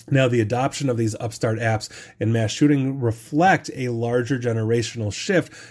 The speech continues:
within social media use. Gen Z, teens, and young adults born after nineteen ninety-six or so have been basically flocking to apps that emphasize private messaging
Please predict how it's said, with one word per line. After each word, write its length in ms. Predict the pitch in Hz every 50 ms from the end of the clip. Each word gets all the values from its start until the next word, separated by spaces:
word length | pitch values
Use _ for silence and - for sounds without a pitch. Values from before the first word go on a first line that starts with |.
| - _
within 260 | 143 120 139 131 123
social 400 | 113 - 123 110 107 - - 117
media 340 | 110 107 104 101 104 107 113
use. 380 | 113 113 147 180 175 - -
Gen 380 | - - - 123 117 117 117 110
Z, 300 | 104 117 123 127 131 120
teens, 380 | - - - 139 131 135 131 120
and 120 | 117 113
young 180 | 110 107 107 104
adults 320 | 101 120 143 151 151 -
born 400 | 107 101 101 117 127 135 139 135
after 340 | - 107 110 110 113 - 117
nineteen 420 | 113 110 113 117 113 120 117 107
ninety-six 560 | 104 101 98 98 98 98 - - 208 - -
or 80 | 160 143
so 320 | - - 131 117 110 110 - - - - - - -
have 200 | - 127 120 107
been 200 | 113 110 107 104
basically 420 | 120 123 123 - 120 117 113 107
flocking 580 | 107 - - - 139 139 147 175 170 - 175 160
to 100 | 147 127
apps 360 | 110 110 107 107 107 - -
that 180 | 113 104 101 -
emphasize 680 | - 147 170 190 - 165 131 - - 113 113 113 107 113
private 440 | - - - 120 120 117 113 110
messaging 560 | 110 123 139 147 - 151 117 117 117 110 107